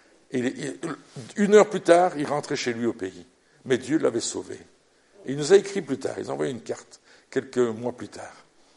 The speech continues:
Et je peux vous dire, ça, c'est la puissance de Dieu. Demandez aux gens, simplement, dites, « Je viendrai juste prier pour toi. » Alors ici, c'est un musulman, il fallait utiliser autre chose pour le,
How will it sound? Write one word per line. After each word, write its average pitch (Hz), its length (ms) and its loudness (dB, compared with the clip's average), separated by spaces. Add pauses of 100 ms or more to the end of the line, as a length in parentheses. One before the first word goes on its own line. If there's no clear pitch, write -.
(400)
Et - 60 -6
je - 80 -10
peux 208 80 6
vous 202 120 0
dire, 202 200 0
ça, 180 160 0
c'est - 120 0
la 143 120 0
puissance 104 400 -6
de 95 100 -12
Dieu. - 220 -20 (560)
Demandez 240 360 6
aux 185 120 8
gens, 131 240 2
simplement, 175 800 0
dites, « 120 120 -10
Je 120 80 -8
viendrai 190 300 0
juste 190 240 -12
prier 147 240 -6
pour - 220 -16
toi. » - 160 -10 (340)
Alors 147 140 2
ici, 190 180 0
c'est - 120 4
un 151 60 8
musulman, 135 420 0
il 156 80 0
fallait 123 300 0 (260)
utiliser 135 640 0
autre 131 300 0
chose 139 320 -2
pour 95 160 -8
le, 104 120 -8